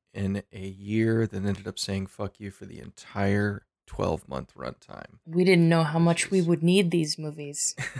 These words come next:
Speaker 1: No, not at all. Uh, so yeah, it's, it's a, it's an interesting flick. Um, I, I, I know we've chatted about it a little bit. I, I think we're gonna have a good discussion about it. Um,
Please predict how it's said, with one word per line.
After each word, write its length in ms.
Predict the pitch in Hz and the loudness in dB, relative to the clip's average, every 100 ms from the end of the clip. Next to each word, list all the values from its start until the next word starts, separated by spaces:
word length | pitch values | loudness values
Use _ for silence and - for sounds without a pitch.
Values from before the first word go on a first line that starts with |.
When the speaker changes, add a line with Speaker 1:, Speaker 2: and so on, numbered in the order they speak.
| - 131 - - | -12 -12 -12 -8
Speaker 1:
No, 320 | 117 - 95 | -8 -8 -12
not 280 | 95 92 123 | -6 -4 -4
at 80 | 123 | -2
all. 480 | - 113 117 - - _ - - - - _ _ _ | 0 0 0 -4 -14 _ -20 -20 -20 -20 _ _ _
Uh, 420 | 104 107 110 98 | 0 2 2 0
so 160 | - 147 | -2 -2
yeah, 280 | 139 185 123 | 0 2 4
it's, 360 | 107 120 - | 2 2 -4
it's 200 | 120 113 | -6 -8
a, 100 | 139 120 _ _ - | -10 -12 _ _ -10
it's 160 | 127 | -6
an 120 | 135 | -6
interesting 880 | - 131 - 123 - - 110 110 110 _ | -4 -8 -8 -8 -8 -8 -10 -10 -14 _
flick. 640 | _ - - - - _ _ _ - | _ -20 -20 -18 -18 _ _ _ -8
Um, 540 | - 69 - - - _ _ _ _ _ _ - | -4 -2 -4 -8 -18 _ _ _ _ _ _ -10
I, 280 | 107 101 - - | -6 -4 -6 -12
I, 120 | - 107 _ - | -20 -20 _ -10
I 80 | 101 | -2
know 120 | 110 | 0
we've 100 | 98 | -2
chatted 280 | - 110 104 | 0 0 2
about 160 | 104 101 | 0 -2
it 40 | |
a 40 | |
little 260 | 104 113 107 | -4 -2 0
bit. 200 | 107 104 | 0 0
I, 100 | 104 | -2
I 100 | - | -8
think 160 | 107 104 | -12 -10
we're 60 | |
gonna 100 | 101 | -10
have 80 | 98 | -10
a 40 | - | -14
good 120 | 101 | -18
discussion 420 | - 107 - 107 | -8 -8 -6 -8
about 220 | 104 107 | -6 -4
it. 100 | 107 _ _ _ _ _ - | -6 _ _ _ _ _ -4
Um, 560 | 104 107 110 104 98 | 4 6 6 4 2